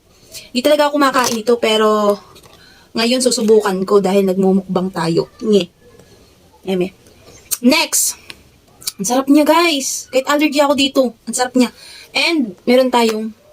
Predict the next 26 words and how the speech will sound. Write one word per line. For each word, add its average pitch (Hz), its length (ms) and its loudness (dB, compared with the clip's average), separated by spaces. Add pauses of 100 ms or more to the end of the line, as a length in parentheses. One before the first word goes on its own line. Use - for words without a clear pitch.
(180)
dessert. - 560 -6 (480)
Ito 247 160 -4
yung 254 160 2
paborito 226 400 2
ng 220 80 -2
kaklase 208 400 -2
ko 185 80 0
eh. 170 160 -4 (640)
<laughs> - 600 -12
Pag 240 120 -4
may 233 80 0
handaan, 196 640 -2 (240)
lagi 208 240 0
itong 208 160 -6
titirahin 190 480 0
niya 180 180 -2
eh. - 1000 -14
Ito, 311 160 -2
ano 277 160 -4
ba 269 160 2
to? 247 160 0
Tsaka 254 400 -6
na 277 80 2
natin 269 240 -2
kaya 269 80 2
buksan. 185 400 -4